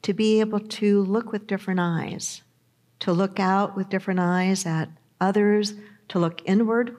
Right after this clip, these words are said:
with different eyes at myself, to look outward at the world and the situations in the world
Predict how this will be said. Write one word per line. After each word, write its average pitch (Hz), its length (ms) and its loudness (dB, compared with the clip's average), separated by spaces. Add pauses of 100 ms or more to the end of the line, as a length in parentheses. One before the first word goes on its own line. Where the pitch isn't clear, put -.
with 180 220 -12
different 185 420 -4
eyes 185 380 0
at - 120 -8
myself, 170 640 -4 (760)
to 180 100 -2
look 170 240 0
outward 202 480 0
at 165 160 -4
the 175 80 -8
world 220 640 0 (180)
and 165 520 -4 (140)
the 165 60 -8
situations 214 920 -2
in 208 100 2
the 202 80 4
world 202 500 -2